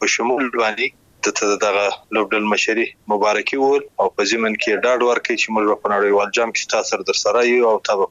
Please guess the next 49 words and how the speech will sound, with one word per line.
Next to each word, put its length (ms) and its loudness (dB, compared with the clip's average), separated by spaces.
پوره 160 -2
سپورټ 400 -2
کوو. 180 2
نو 180 0
دا 160 2
یو 100 2
ډیر 100 0
ښه 300 -2
خبر 260 0
و 140 2
چې 60 -2
د 80 0
افغانستان 580 -2
ټیم 240 -2
باید 220 0
په 80 2
یو 160 0
ښه 100 2
اتحاد 420 0
او 80 0
اتفاق 460 -4
نړیوال 480 2
جام 220 -2
ته 100 0
ولاړ 300 0
سي. 120 -2
زموږ 260 2
هدف 300 -2
هم 100 0
همدا 320 0
و. 20 2
نو 100 0
زه 160 2
امیدوار 480 0
یم 100 0
انشاءالله 400 0
چې 140 -6
په 80 -2
نړیوال 360 0
جام 200 2
کې 120 -2
به 120 2
د 80 0
افغانستان 500 -4
د 120 -6
ملي 180 -2
لوبډلې 420 0
پرفارمنس 500 0
یا 180 2